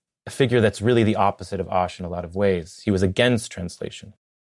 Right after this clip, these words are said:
The sort of, this kind of utopian mode in which you value your vernacular inscrutability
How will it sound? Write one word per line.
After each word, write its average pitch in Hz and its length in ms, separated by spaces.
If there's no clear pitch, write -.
The - 60
sort 107 180
of, 92 180
this 117 300
kind 117 200
of 104 140
utopian 117 540
mode 117 200
in 104 60
which 101 160
you 104 100
value 120 480
your 110 160
vernacular 107 600
inscrutability 110 1040